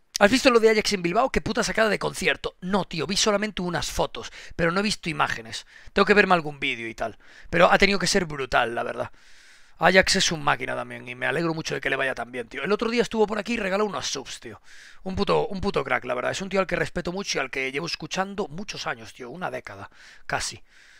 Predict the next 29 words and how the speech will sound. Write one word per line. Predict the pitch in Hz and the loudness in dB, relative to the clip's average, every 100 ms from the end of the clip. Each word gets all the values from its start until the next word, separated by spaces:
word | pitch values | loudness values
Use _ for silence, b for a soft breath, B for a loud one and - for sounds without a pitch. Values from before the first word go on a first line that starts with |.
| b b - | b b -12
Lo | 151 | -6
llevo | 185 | -4
escuchando | 180 180 196 - - | -2 -2 -4 -6 -4
una | 170 | 0
década, | 180 151 127 | 0 0 -2
no, | 113 113 | -6 -6
ocho | - - 131 | -6 -4 -6
añitos | 123 127 117 113 | -6 -12 -14 -14
o | |
así. | 117 - - b b b b - | -12 -14 -18 b b b b 0
Es | 190 | 0
un | 175 | 4
crack | 175 135 | 6 6
el | 123 120 | 2 -10
tío. | 123 117 - | -12 -10 -8
Me | 160 160 | 4 8
alegro | 180 165 | 8 4
mucho. | 156 - | -4 -6
Los | 135 151 | -6 -2
hermanos, | 156 175 170 147 - - | 0 0 -2 -6 -10 -10
los | 170 156 | -8 -4
hermanos | 151 170 170 | -2 -2 0
del | 170 | 2
Albaicín | 156 151 - 180 170 | 2 2 -2 -6 -4
ya | 160 | -4
sabéis | 139 123 | -4 -8
que | - | -12
son. | - 120 110 B B B B B B B B B B | -14 -14 -18 B B B B B B B B B B
S-, | - | -20